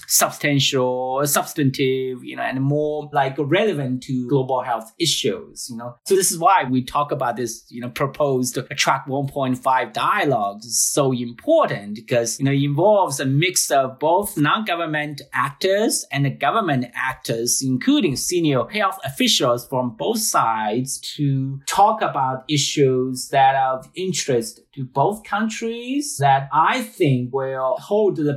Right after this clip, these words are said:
promise of, you know, rebuilding a foundation of communication and possibly trust, right, that, uh, will allow us to move on to the discussion of more important and substantive issues.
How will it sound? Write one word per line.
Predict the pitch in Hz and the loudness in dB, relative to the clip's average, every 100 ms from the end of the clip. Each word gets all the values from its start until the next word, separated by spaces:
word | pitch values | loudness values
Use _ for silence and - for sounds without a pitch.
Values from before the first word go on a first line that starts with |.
| - | 0
promise | 131 139 139 117 107 123 | 2 2 0 -4 -6 -6
of, | 120 113 131 | -6 -6 -8
you | 127 | -8
know, | 131 | -8
rebuilding | 131 143 143 147 156 156 135 120 113 | -2 2 2 2 2 4 2 0 -4
a | 139 | -10
foundation | 139 165 143 139 151 151 - 151 143 131 131 127 - | -4 0 2 2 0 0 0 -2 -4 -4 -4 -8 -8
of | 147 143 131 131 127 - | -2 0 2 0 -4 -8
communication | - 147 147 139 - 135 135 - 135 117 117 120 - | 2 4 4 -2 -2 0 0 -2 -2 -4 -8 -10 -2
and | 143 123 123 | 0 0 -4
possibly | - 143 131 - 110 113 110 | -4 -2 -2 -2 -4 -4 -2
trust, | - - - 143 104 - - - | -2 -2 2 2 2 0 -2 -2
right, | 123 123 | -6 -2
that, | 123 120 135 | -2 -2 -2
uh, | 117 | -2
will | 120 | -4
allow | 120 143 160 180 214 175 | -4 -2 0 2 2 2
us | 131 - | -2 0
to | 135 | 2
move | 123 165 190 147 | 6 6 6 2
on | 127 117 | 0 -4
to | - 120 | -8 -6
the | 120 | -6
discussion | 110 131 - 131 120 - 117 135 | -4 -4 0 0 0 -4 -8 -10
of | 131 127 | -4 2
more | 143 170 170 151 139 | 4 4 2 -2 0
important | 151 139 - 156 147 123 120 113 | 0 0 2 2 2 0 -2 -2
and | 117 120 117 117 113 | 0 0 0 -4 -2
substantive | - 147 139 - 123 113 113 107 104 - | 0 2 0 -4 -4 -4 -4 -6 -6 -8
issues. | 139 - - - - - - - | 0 2 0 -4 -10 -2 -2 -2